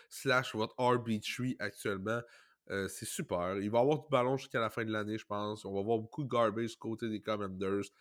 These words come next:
On a Antonio Gibson comme notre running back deux dans la Podcaster League. Euh, personne ne le veut, fait qu'on le garde. Puis écoute, Pat, il nous a pas fait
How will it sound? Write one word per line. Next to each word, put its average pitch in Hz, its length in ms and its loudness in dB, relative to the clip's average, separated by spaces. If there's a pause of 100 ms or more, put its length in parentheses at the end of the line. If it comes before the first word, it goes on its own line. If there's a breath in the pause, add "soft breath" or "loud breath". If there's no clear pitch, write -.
(400)
On 117 180 4
a 156 200 6
Antonio 131 440 0
Gibson 131 340 0
comme 117 180 -4
notre 107 240 -4
running 127 280 -4
back 110 260 -2
deux 123 140 2
dans 110 120 0
la 101 120 0
Podcaster 110 760 -2
League. 113 420 2 (380 soft breath)
Euh, 107 100 2
personne 139 380 4
ne 131 60 8
le 120 60 8
veut, 127 180 8
fait 98 140 -4
qu'on 120 160 2
le 110 60 0
garde. 117 400 6
Puis 101 180 -8 (100)
écoute, 131 300 2
Pat, 117 180 0 (100)
il 107 120 -6
nous 104 140 -4
a 98 100 0
pas 120 120 -4
fait - 160 -8